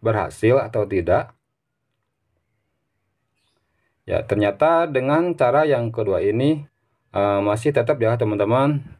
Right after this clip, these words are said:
tidak berhasil. Di sini masih tetap kasusnya tidak ada layanan.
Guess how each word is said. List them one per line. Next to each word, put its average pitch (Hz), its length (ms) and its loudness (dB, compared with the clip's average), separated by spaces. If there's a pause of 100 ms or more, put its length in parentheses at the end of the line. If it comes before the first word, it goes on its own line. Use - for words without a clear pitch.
tidak 104 400 0
berhasil. 95 640 -2 (560)
Di 101 80 -16
sini 123 320 2
masih 120 320 0
tetap 123 400 0 (240)
kasusnya 123 640 -2
tidak 107 480 0
ada 95 400 0
layanan. 87 800 -2